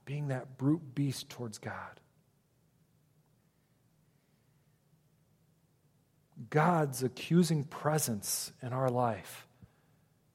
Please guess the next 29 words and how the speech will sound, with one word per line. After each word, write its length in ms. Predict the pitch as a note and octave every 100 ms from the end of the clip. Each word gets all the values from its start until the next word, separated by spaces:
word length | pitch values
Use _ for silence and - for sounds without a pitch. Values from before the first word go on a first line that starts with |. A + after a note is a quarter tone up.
| _
can 220 | - A#2 G#2+
turn 600 | - - E3 C#3+ A2+ G2 -
to 120 | A2+
delight. 680 | A#2 G2+ G#2+ G#2+ - - - _ _ _ _ _ _ _ _ - - - _ _ _ D3
When 440 | D3+ E3+ D#3 C#3+
we 340 | F#3+ A3+ A#3
are 180 | G#3 G3
in 80 | F#3
the 80 | D#3+
presence 520 | - F3+ F#3 F#3 F3
of 120 | C#3+
God 300 | D#3+ D3 D3
and 100 | D3+
he 100 | D3+
convicts 680 | D3 D#3 B2+ C#3 A3+ - G3+
us 160 | F3
of 100 | F3
our 180 | E3 D#3
sin, 280 | - - C3 G#2 G#2 _ - - - - -
and 180 | F#3+ F#3+
we 140 | F#3+ F#3
turn 460 | - - B3+ B3+
it 120 | A3+
over 360 | A3+ B3 A#3 A#3
to 160 | G3 F3+
him, 240 | F#3 E3
confessing 760 | - E3+ - A3+ A3 - G3
it, 160 | E3 D3
repenting, 760 | D#3+ E3+ - A3+ G#3+ E3 B2